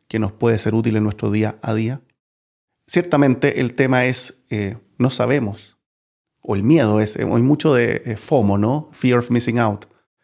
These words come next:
miedo a perderse algo. ¿Por qué no voy a capturar? Es tan fácil capturar que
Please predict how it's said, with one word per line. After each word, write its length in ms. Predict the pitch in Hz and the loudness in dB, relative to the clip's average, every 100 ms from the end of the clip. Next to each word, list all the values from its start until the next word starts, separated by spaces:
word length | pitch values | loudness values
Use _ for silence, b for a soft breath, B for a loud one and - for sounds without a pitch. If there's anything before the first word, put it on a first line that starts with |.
| _ | _
miedo 280 | 113 127 123 | -2 0 0
a 40 | |
perderse 540 | 107 107 127 117 - 131 | -2 -2 -2 -2 0 2
algo. 460 | 123 98 98 98 _ _ _ | 2 0 -4 -8 _ _ _
¿Por 180 | - 123 | -6 -6
qué 140 | - 220 | -2 -2
no 280 | 208 185 | 2 2
voy 220 | 185 175 170 | 4 2 2
a 80 | |
capturar? 460 | 160 139 - 127 127 | -2 -6 -2 0 0
Es 160 | 135 - | -2 -2
tan 120 | 170 | 0
fácil 220 | 190 180 | -2 -2
capturar 400 | - - 139 151 | -4 -2 0 0
que 220 | 147 143 | -2 -6